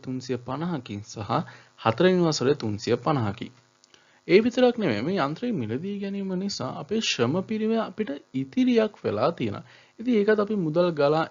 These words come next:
ඒමක් විදිහට තමයි මුදල් ප්‍රවාහවල වාර්තා කරන්නේ. ඒ අනුව පළවෙනි වසරේ එකසිය පනහකින්, දෙවෙනි වසරේ සීයකින්, තුන්වෙනි වසරේ හැත්තපහකින් සහ හතරවෙනි වසරේ පනහක් විදිහට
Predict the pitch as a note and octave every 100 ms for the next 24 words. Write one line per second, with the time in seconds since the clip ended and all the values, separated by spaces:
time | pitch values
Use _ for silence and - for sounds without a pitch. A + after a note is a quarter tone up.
0 | - A#2 B2+ D#3 F3 F3 D3 D3 C3+ C3+
1 | A#2+ D3+ B2 A#2 A2+ - A2 A2+ G#2+ G2+
2 | G2 G2+ - C3 C#3+ E3+ F3+ F#3+ A3 -
3 | _ _ - C#3 C#3+ D3+ D3+ D3+ C#3+ D#3
4 | G3 A3 G#3+ G3+ G3+ F3 E3+ C#3+ B2 -
5 | G2 G#2+ C#3+ F#3 - B3+ - _ _ _
6 | B2 D3 E3+ E3+ E3+ E3 - - B3 G#3+
7 | B2 G2+ G#2 C3 D#3 C3 B2+ C3 B2+ B2
8 | C3 A#2+ G2 F#2+ - E3 D#3+ D#3 D3 D3
9 | - C#3+ C#3 - D3+ - F#3+ F#3 D3 -
10 | A#2 - - _ _ _ _ - B2+ E3+
11 | G3 G#3+ - A2 G2+ G2